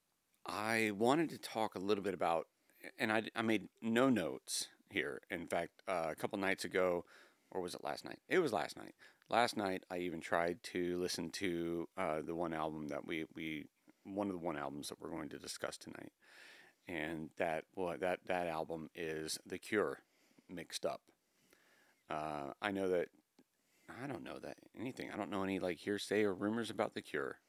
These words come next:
uh, about, about, uh, what, what fans really like and what they don't. So my, my favorite <laughs> album is Mixed Up. Um, a-, and, and, uh, I think the,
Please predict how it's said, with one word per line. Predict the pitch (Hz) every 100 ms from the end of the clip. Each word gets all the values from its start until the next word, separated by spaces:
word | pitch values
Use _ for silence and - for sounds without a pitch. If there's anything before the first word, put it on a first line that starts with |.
| _
uh, | 90 80 80 80
about, | - 92 82 - - - - 107 82 95 - 90
about, | - 85 71 - 120
uh, | 76 65 - - - - - _ _
what, | 90 98 -
what | 123 -
fans | - 107 101 101 90
really | 98 104 101
like | 95 85 95 -
and | 95
what | 87
they | 90
don't. | 87 95 117 -
So | 104 90 80
my, | 101 107 131 127
my | - 92 123
favorite | - 101 110 104 -
<laughs> | -
album | 92 110 117
is | 110 82
Mixed | 80 87 - -
Up. | 78 - - - _ - - - - - _
Um, | 98 92 82 80 76 - _ _ - _ -
a-, | 69 90 -
and, | 113 98 95
and, | 107 101 98 87
uh, | 98 90 87 87 - - _ _ _ _ _ 277 285 _ _ _
I | -
think | - 123 -
the, | 90 87 85